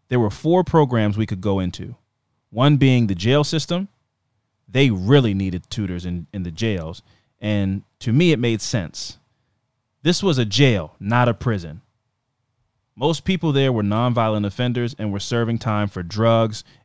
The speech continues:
D U I offense, drugs slash D U I offenses, and burglaries. It also made sense to me that if a person could read, they would have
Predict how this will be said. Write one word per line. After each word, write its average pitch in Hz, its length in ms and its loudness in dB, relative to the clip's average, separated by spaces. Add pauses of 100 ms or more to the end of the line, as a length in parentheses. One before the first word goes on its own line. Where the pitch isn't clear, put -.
(120)
D 117 120 -2
U 120 220 2
I 101 200 0
offense, 98 480 -4
drugs 123 380 2
slash 107 200 0
D 110 140 -4
U 110 140 0
I 107 140 0
offenses, 98 380 -4
and 92 220 -6
burglaries. 95 640 -4 (1040)
It 110 100 -2
also 175 240 4
made 135 240 2
sense - 300 -2
to 120 100 -4
me 113 380 0 (140)
that 104 160 -2
if 107 120 -4
a 104 60 -4
person 131 360 0
could 98 220 -2
read, 123 460 -2 (500)
they 110 120 -2
would 110 160 -2
have 107 480 0